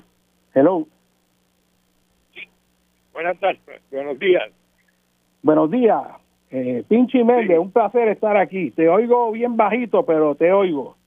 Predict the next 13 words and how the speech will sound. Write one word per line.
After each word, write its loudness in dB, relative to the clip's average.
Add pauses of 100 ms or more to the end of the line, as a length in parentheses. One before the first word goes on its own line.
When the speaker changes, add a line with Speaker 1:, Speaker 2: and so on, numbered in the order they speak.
(140)
Speaker 1:
que -4
es 0
lo -2
importante. -2
Speaker 2:
Sí, -12
el -10
gusto -4 (320)
mío. -2
¿Me -6
escuchas -4
mejor -2
ahora? -4 (680)
Speaker 1:
Ahora, 0